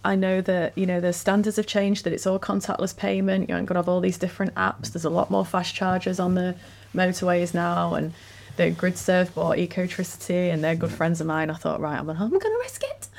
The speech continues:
Speaker 1: I'm gonna
Speaker 2: <laughs>
Speaker 1: put my Tesla aside. I'm gonna try something new."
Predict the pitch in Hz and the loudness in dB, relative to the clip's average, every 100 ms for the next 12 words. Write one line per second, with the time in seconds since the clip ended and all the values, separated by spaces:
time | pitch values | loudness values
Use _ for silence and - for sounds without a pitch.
0 | - - 220 226 247 226 220 - - - | -6 -2 4 8 8 6 0 -4 -20 -20
1 | - - - 233 277 277 277 277 277 - | -20 2 4 4 4 4 4 2 2 4
2 | 277 285 277 240 214 220 240 233 226 220 | 4 6 4 2 2 0 2 0 0 -2
3 | 226 233 240 247 254 | 2 4 6 6 4